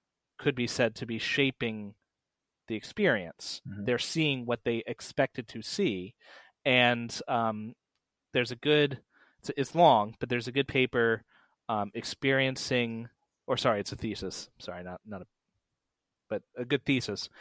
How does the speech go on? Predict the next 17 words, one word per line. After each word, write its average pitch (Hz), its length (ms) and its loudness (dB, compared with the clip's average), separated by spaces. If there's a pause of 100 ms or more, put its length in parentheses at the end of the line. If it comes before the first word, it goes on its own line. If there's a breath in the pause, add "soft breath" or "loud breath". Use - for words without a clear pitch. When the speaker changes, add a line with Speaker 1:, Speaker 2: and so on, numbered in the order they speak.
(180 soft breath)
Speaker 1:
Experiencing 151 560 4
the 143 80 0
Presence 143 400 2
of 143 80 -2
the 120 80 -10
Deceased, 131 640 0
Symptoms, 147 440 -2
Spirits, 135 440 4
or 120 80 -2
Ordinary 117 420 0
Life 117 380 2
by 104 120 0
Jacqueline 110 420 -2
Hayes. 117 380 -4 (1500 loud breath)
And 120 220 2
she, 160 760 6
um, 113 400 2